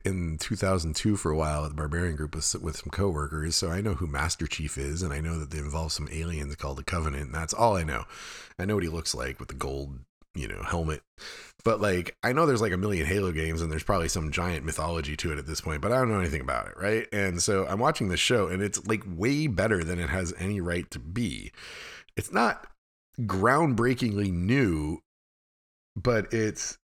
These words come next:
very solid sci-fi in the sense that it's interesting and it's well acted and well produced. The pr-, the set design, production design is a little bit cliched sci-fi, you know, gray quarters with angular walls, but it has to be 'cause it's based on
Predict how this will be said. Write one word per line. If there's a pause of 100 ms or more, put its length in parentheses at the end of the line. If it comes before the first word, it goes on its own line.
(120)
very
solid
sci-fi
in
the
sense
that
it's
interesting
and
it's
well
acted
and
well
produced.
The
pr-,
the
set
design,
production
design
is (160)
a
little
bit
cliched
sci-fi,
you
know,
gray
quarters
with
angular
walls,
but
it
has
to
be
'cause
it's
based
on